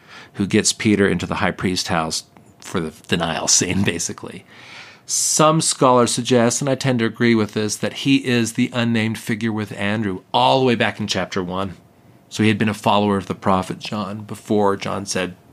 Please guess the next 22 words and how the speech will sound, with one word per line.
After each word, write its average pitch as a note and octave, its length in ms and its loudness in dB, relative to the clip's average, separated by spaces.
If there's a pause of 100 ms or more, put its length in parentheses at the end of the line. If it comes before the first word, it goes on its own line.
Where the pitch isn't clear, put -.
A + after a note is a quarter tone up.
(120)
"The A2+ 100 -6
Lamb F#2 200 -2
of F#2+ 120 -10
God, F#2 200 -6
go F2 140 -12
follow F#2 320 -6
him." F2 240 -14 (580)
And C3+ 160 -2
since D3 260 -2
so E3 360 4
much D3 260 2
of A#2+ 100 -2
this A#2+ 240 0
text - 760 -2 (260)
reads A#2+ 580 2
like G#2 440 0
it A2 140 2
is G2+ 220 2
in G#2+ 100 -6
a F#2+ 40 -4
personal A2 460 0
account, F#2 680 0